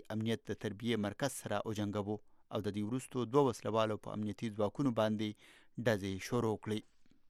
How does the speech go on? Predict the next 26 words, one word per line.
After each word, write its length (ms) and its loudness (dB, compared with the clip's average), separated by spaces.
د 220 8
انساني 400 4
حقونو 420 2
نړیوالې 420 6
ادارې 280 2
امنیسټي 380 -2
انټرنیشنل 680 0
د 160 -2
پاکستان 480 -2
په 120 -6
کراچۍ 440 -4
ښار 280 2
کې 120 0
د 120 -4
پښتنو 340 -2
د 140 2
حقونو 340 2
لپاره 320 0
راپارېدلي 720 0
تحریک 420 -2
پښتون 420 -2
تحفظ 560 -4
مومنټ 440 2
یو 100 4
فعال 320 4
غړي 200 0